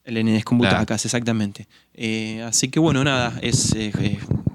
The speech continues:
Speaker 1: interesante la, la propuesta que estamos haciendo y, y se, y se las quiero recomendar. Después de ahí nos vamos a, hacemos Mendoza, San Luis, San Juan,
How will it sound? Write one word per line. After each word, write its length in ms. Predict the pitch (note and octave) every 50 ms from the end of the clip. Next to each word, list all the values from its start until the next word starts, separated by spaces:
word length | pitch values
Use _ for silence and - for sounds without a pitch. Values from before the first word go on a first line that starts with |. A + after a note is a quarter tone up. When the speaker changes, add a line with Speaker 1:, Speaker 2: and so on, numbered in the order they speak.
| - - - - - - -
Speaker 1:
interesante 580 | A#2+ A2+ G2+ A#2 A2 - - B2 A#2 B2 A#2 A2
la, 240 | G#2 G2+ F#2+ F#2
la 300 | F#2+ - F2+ G2 G2+ G#2+
propuesta 320 | - A2 G#2+ A#2+ A#2 - A2+
que 60 | -
estamos 240 | - - A#2 A2+ A2
haciendo 260 | A2 - B2+ B2+ A#2
y, 120 | G2+ F#2+ - -
y 100 | G#2+ -
se, 160 | - - -
y 40 | -
se 100 | - G#2
las 100 | G2+ -
quiero 140 | - A2
recomendar. 520 | G#2 G#2+ G2+ A2 A#2 B2 D3 D#3+ E3+ F3+ - - - - - - -
Después 300 | A2+ G2 - D#3 D#3 C#3+
de 60 | C#3
ahí 100 | D3 D3+
nos 120 | D3+ C3
vamos 360 | C3+ C3+ C3+ C3 A#2+ - - A#2
a, 120 | A2+ A2
hacemos 440 | G#2+ - - B2 A#2+ A2+ A2 - -
Mendoza, 340 | A2 A2+ A#2 C#3 C#3+ - C3
San 180 | - A2 A2+
Luis, 120 | A#2+ A#2+ -
San 120 | A#2+ A2
Juan, 440 | G#2+ - - C#3+ C#3+ D#3 E3 F3+ E3+